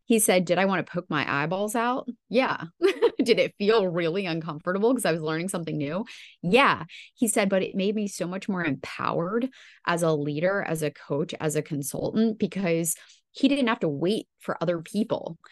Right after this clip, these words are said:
You know, he felt empowered that he could go in and he could run his own darn business. Like, he didn't have to, like, pay someone X Y Z, um, and he wasn't shackled by waiting for someone else to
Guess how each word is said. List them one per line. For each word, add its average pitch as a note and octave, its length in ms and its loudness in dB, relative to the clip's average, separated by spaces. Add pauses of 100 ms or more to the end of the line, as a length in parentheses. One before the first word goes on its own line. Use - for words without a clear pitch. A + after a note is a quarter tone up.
(240)
You G#3 80 4
know, F#3 140 4
he - 280 -2
felt G#3+ 200 4
empowered F#3+ 640 -2
that D#3 120 -4
he G3 180 -6
could F#3+ 160 -2
go D#3+ 240 0
in F3+ 360 -2
and - 180 -6
he F3+ 160 -2
could E3 140 -4
run D#3 260 0
his E3+ 160 -2
own E3 420 2
darn D#3 300 0
business. A#3 560 0
Like, D#3+ 160 -2
he G3 100 -4
didn't F#3 220 0
have F3 300 -2
to, F3 100 -6
like, D3+ 220 -6
pay F3 160 -2
someone D#3 600 -2
X E3+ 220 -2
Y D3+ 240 -2
Z, E3+ 480 4 (400)
um, E3 160 4
and F3 140 -2
he E3+ 80 0
wasn't E3+ 320 -4
shackled E3 560 0
by D#3 160 2
waiting E3 420 0
for E3 220 -8
someone D#3+ 320 0
else G3 440 0 (120)
to E3 360 0